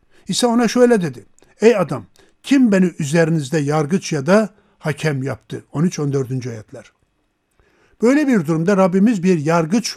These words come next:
rolünü oynamaktan tamamıyla geri durdu. Keşke bugün de danışmanlık mevhibesine sahip olduklarını sanan bazı kişiler bir durum hakkında yargı vermeden biraz düşünebilselerdi.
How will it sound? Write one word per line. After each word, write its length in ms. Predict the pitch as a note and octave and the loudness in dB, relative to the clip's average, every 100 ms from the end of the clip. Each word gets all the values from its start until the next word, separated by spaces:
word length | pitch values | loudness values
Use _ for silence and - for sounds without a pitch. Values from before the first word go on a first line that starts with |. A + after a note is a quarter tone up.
| - | -2
rolünü 540 | E3 E3 D#3+ G3 B3+ - | 0 2 4 4 2 0
oynamaktan 840 | D#3 D#3+ D#3 C#3+ - F#3+ A#3 A3 _ _ _ | -2 -2 -2 -6 -2 0 0 -2 _ _ _
tamamıyla 560 | E3 D#3+ D3 C#3 C3+ E3+ | -4 -2 -2 -4 -2 0
geri 280 | C#3+ C3+ A#2+ | 0 -4 -6
durdu. 320 | A2 - - _ _ _ _ _ _ _ | -14 -18 -20 _ _ _ _ _ _ _
Keşke 360 | A3+ A3 B3+ A#3 | -2 0 -2 -2
bugün 320 | B3+ B3 E3+ | 2 2 2
de 140 | A2 - _ _ | -4 -14 _ _
danışmanlık 800 | E3+ F#3 - F3+ F3 F#3+ A#3 - | 2 2 2 2 4 4 2 0
mevhibesine 840 | D#3+ E3 - D#3 D#3+ - F3 G3 C#3 _ _ | -4 -4 -4 -6 -6 0 2 2 0 _ _
sahip 460 | - F3 F3+ B3 - | -8 0 2 2 0
olduklarını 680 | F3+ F3+ E3 - F3+ E3 F3 | 0 0 0 -4 -2 0 0
sanan 400 | - E3 E3 D3 F#3 | 0 -4 -4 -4 0
bazı 360 | G#3+ A3 E3+ | 2 2 -4
kişiler 520 | - C3+ C#3 F3 A#3 - _ _ _ _ _ _ _ - | -8 -10 -4 0 0 -4 _ _ _ _ _ _ _ 0
bir 220 | C4 F3+ | 0 2
durum 260 | G3 C4 F3 | 2 2 2
hakkında 420 | D#3 - D3+ E3+ | -2 -8 -6 -4
yargı 440 | C#3 D#3 C#3+ D#3+ | -2 -2 -2 2
vermeden 580 | G#3 G#3 E3 D3+ G#3+ A3 - _ _ | 4 4 0 0 0 -2 -8 _ _
biraz 400 | C4 B3 D3+ A2 | -2 0 -2 -6
düşünebilselerdi. 960 | D#3+ - D3 B2+ A#2 C#3 B2+ A#2 A2+ | -10 -6 -6 -6 -10 -12 -12 -14 -18